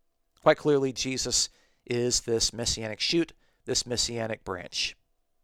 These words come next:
He is a descendant of David, which means he is the Jewish Messiah, and it means that he is a descendant of David, which points to his authentic and very real humanity.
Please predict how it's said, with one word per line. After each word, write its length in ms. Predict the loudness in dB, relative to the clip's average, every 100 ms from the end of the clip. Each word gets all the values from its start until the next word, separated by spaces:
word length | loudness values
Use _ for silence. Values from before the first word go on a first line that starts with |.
| _
He 120 | -8
is 100 | -4
a 80 | -4
descendant 380 | -2 -4 -4 -6
of 100 | 0
David, 380 | 4 6 4 0 -8 _ _ _
which 160 | -8 -6
means 240 | -4 -2
he 120 | -2
is 100 | -2
the 80 | -4
Jewish 340 | -4 -2 -2
Messiah, 500 | -2 2 6 6 6 2 _ _ -20 _
and 100 | -4
it 40 | -2
means 280 | -2 -2 -2
that 140 | -2
he 120 | 2
is 120 | 2
a 80 | 0
descendant 420 | 0 0 2 0
of 100 | -2
David, 440 | 0 0 2 0 -2 _ _ _ _ _ _ _
which 400 | -6 -2 -4 -6 _ _ _ _
points 300 | -6 -4 -6
to 180 | -6 -6
his 240 | -4 -4
authentic 640 | -4 -6 -6 -6 -6 -8 -12 _ _ _
and 300 | -10 -10 -10
very 460 | -4 0 2 0 -4
real 540 | -12 -6 -4 -2 -4 -8 _ _ _
humanity. 600 | _ -10 -6 -6 -6 -10